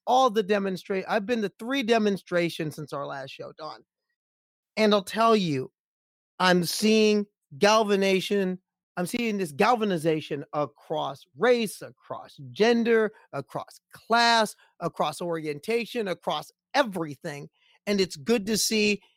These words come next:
And that's what's scaring the people's, people like the Roger Severinos of the world, is that they're realizing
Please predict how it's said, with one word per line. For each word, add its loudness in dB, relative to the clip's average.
And 4
that's 2
what's 2
scaring 2
the 0
people's, -4
people -4
like 2
the 4
Roger 4
Severinos 2
of 0
the 0
world, 0
is -4
that 2
they're 4
realizing 2